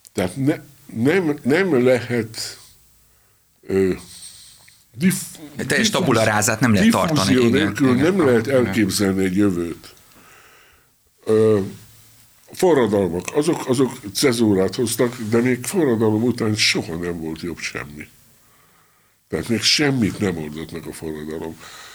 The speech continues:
Speaker 1: Volt egy helyzetünk nekünk, a, a, a, a békés átmenet, amikor, ö,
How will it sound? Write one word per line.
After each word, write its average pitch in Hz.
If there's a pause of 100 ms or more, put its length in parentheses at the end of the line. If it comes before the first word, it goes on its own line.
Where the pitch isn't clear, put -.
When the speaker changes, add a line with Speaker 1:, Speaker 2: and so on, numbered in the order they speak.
(1160)
Speaker 1:
Volt 110
egy 78
helyzetünk 90
nekünk, 80
a, 87 (300)
a, 76
a, 90
a 82
békés 95
átmenet, 78 (600)
amikor, 101 (200)
ö, -